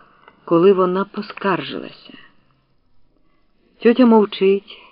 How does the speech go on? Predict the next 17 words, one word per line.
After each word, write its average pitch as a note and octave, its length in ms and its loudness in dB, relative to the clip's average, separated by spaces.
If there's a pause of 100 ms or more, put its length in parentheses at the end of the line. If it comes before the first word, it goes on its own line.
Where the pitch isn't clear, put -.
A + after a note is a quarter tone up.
(320)
бо D#3 200 -4
нічим G#3 580 -4
не G#3+ 120 -4
годна E3 360 -6
їй D3+ 240 -8
допомогти. D3 680 -14 (1700)
Але G#3 140 4
Марія A3+ 380 4
вже G#3 240 0
зціпила F3+ 600 -4
зуби G#3 480 -4 (500)
і D3+ 160 -4 (120)
подумки A3 640 0
докоряє D#3+ 640 -8
собі D3 300 -10
за B2+ 120 -8
ті B2+ 180 -14